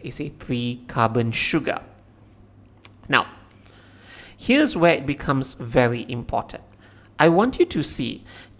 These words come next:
in a cycle, whatever you begin with, you must get it back again. What I mean by that is, you began the cycle with three R U B P molecules, okay? The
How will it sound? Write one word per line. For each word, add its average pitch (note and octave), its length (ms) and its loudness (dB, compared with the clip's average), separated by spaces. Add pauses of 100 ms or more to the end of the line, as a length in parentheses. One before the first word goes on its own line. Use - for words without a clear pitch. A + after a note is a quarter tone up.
(120)
in C#4 220 4
a E4+ 100 8
cycle, - 840 2 (1120)
whatever G#3 580 6
you G3+ 260 4
begin D3+ 580 2
with, A#2+ 220 -2
you C#3 200 2
must C#3 320 -2
get C3+ 180 -2
it B2+ 180 -6
back - 280 -4
again. - 420 -10
What C#3+ 160 0
I B3+ 80 4
mean G3 260 0
by C3+ 140 0
that A2+ 220 -6
is, - 180 -4 (300)
you F3 160 -2
began G#3 480 0
the F3+ 80 4
cycle D#3+ 480 2
with - 260 0
three A#3 460 -2
R C#3+ 180 4
U C#3 140 2
B B2 160 0
P B2+ 180 -2
molecules, - 840 -2 (280)
okay? - 380 -6 (500)
The D3 320 0